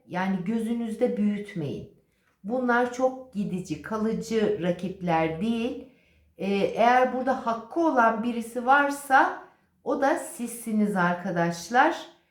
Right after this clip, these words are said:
E, umutla, güzel, e, bir şekilde geleceğe umutla bakın. Çünkü bakın, bolluk, bereket ve gökkuşağı gördünüz mü?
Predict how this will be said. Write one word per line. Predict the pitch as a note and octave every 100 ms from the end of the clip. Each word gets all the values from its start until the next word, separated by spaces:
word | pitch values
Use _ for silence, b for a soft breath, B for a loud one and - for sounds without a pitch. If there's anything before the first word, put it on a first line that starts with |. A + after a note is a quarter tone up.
| b b _ -
E, | F#3+ G3 G3 -
umutla, | A3+ B3 C#4+ C#4 A#3+ B3 D4 E4 G#3
güzel, | G3 G3+ B3+ C4+ C4 G#3+ -
e, | E3 F3 F3
bir | F#3
şekilde | G#3+ A3 G#3+ A3 G#3+ F#3 C4+ D#4
geleceğe | D4+ G3+ G3+ G#3 G#3 A#3 B3+
umutla | - G#3 A#3 - F#3 E3+
bakın. | E3+ E3+ - C#4 C#4 b b b _
Çünkü | - A3+ G#3+ F#3+
bakın, | G#3+ G#3+ A3+ A3
bolluk, | F#3+ G#3 G#3 A#3 B3 -
bereket | G3 G3 F#3+ G#3 G#3 G#3
ve | E3+
gökkuşağı | E3 F#3 G3+ - G#3 - F#3+ F#3 F3+ F#3+ G3
gördünüz | G3+ F#3 F3+ F#3 A#3+ E4+ -
mü? | D3+ B2+